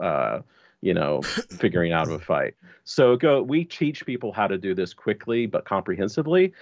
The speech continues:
Speaker 1: and sometimes it takes a little bit longer. But, uh, for the most part, it is, it's not very jarring,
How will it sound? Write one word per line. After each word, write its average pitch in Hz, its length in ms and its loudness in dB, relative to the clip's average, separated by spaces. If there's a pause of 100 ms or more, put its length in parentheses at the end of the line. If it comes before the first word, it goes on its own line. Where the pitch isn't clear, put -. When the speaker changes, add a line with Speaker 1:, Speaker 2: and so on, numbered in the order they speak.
(180)
Speaker 1:
and 220 100 4
sometimes 226 500 2
it 156 80 -8
takes 165 240 -2
a 139 40 -4
little 131 180 -2
bit 120 140 -4
longer. 127 560 0 (400)
But, 123 540 4
uh, 113 440 2
for 143 160 -10
the 131 60 -6
most 190 260 -4
part, 135 320 2
it 117 280 -2
is, 131 320 2
it's 123 200 -2
not 147 340 0
very 113 480 0
jarring, 87 880 -4